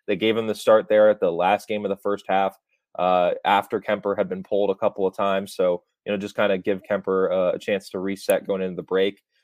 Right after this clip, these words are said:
Uh, but for the most part, like I said, it, it's really only been back-to-back. So I would imagine that's how they're gonna start the second half here,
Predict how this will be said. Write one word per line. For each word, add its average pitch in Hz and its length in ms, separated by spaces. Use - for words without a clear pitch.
Uh, 87 160
but 92 120
for - 80
the 117 60
most 127 260
part, 107 300
like 98 140
I 98 40
said, 95 280
it, 87 120
it's - 160
really 104 220
only 95 140
been 92 180
back-to-back. 90 600
So 90 320
I 95 280
would 98 160
imagine 92 380
that's 92 180
how 98 80
they're 95 140
gonna 92 140
start 98 320
the - 60
second 117 260
half 120 220
here, 131 280